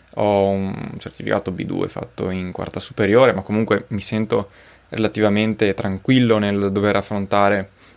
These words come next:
un'esperienza in inglese di studio, eh, e in ogni caso so che è talmente importante che anche se non, non fossi veramente preparato,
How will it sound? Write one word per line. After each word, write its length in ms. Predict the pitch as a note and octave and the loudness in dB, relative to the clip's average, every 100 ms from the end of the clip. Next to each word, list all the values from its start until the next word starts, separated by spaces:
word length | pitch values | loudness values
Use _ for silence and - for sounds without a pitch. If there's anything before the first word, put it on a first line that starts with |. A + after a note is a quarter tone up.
| _ _ _ _ _ - | _ _ _ _ _ -8
un'esperienza 600 | A2 G2+ A2+ G#2+ G2+ G2 | -6 -2 0 0 0 -4
in 60 | |
inglese 640 | G2 A2 A#2 A2 G#2+ C3+ D3+ | -2 2 4 4 2 -2 -4
di 120 | - F#2+ | -10 -12
studio, 460 | - G#2 G2 C3 F3+ - - - - _ | -6 -4 0 0 0 -8 -20 -20 -20 _
eh, 640 | - A#2+ A2 G#2 G2+ G2+ - _ - | 0 2 4 2 0 -2 -6 _ -2
e 100 | C3+ | 0
in 100 | C3+ | 2
ogni 160 | D3 | 2
caso 540 | D#3 G2+ G2+ A#2 B2 - _ _ | 2 2 4 2 2 -4 _ _
so 340 | - - B2 | -10 -2 -2
che 120 | B2 | 0
è 60 | G#2+ | 0
talmente 460 | A2 G#2+ B2 C3+ B2+ | 2 4 4 2 0
importante 720 | A#2+ C#3+ A2 F#2+ G2+ - A#2+ | 0 0 0 -2 -2 -6 -4
che 120 | A#2+ | 0
anche 220 | B2 B2+ | 0 -2
se 200 | B2 A#2 | -6 -6
non, 580 | G#2 G2+ G2+ F#2+ - - | -4 -4 -4 -4 -6 -10
non 300 | - A2 A2 | -10 -6 -6
fossi 460 | G2+ - A#2+ - A#2 | -4 0 0 0 -4
veramente 500 | G2+ G2+ G#2 G#2+ G#2+ | -4 -2 -2 -2 -4
preparato, 720 | - - C#3 G#2 F#2 A#2+ A#2+ | -2 2 4 4 0 0 -2